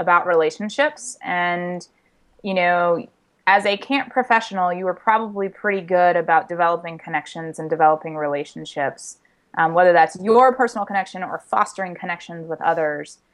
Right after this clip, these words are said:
Uh, that's probably a skill that you have, and if not, there are probably some great people around you who really have that skill that you can watch and learn from.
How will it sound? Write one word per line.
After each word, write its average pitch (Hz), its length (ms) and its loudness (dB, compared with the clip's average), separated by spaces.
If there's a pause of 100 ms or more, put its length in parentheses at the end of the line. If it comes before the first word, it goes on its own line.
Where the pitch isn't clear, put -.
(260)
Uh, 165 340 2
that's 190 200 2
probably 285 460 2
a 226 80 0
skill 202 380 0
that 185 200 -2
you 170 140 -6
have, 165 600 2
and 170 120 -8
if 170 160 -10
not, 208 400 4
there 175 140 0
are 175 40 0
probably 190 400 2
some 175 240 -14
great 175 380 -6
people 180 260 -2
around 165 340 0
you 160 140 -6
who 165 100 -10
really 160 220 -4
have 185 400 2
that 170 220 2
skill 156 320 0
that 156 180 -8
you 165 80 -12
can 160 160 -12
watch 156 300 0
and 165 100 -10
learn 160 240 -4
from. 147 460 -2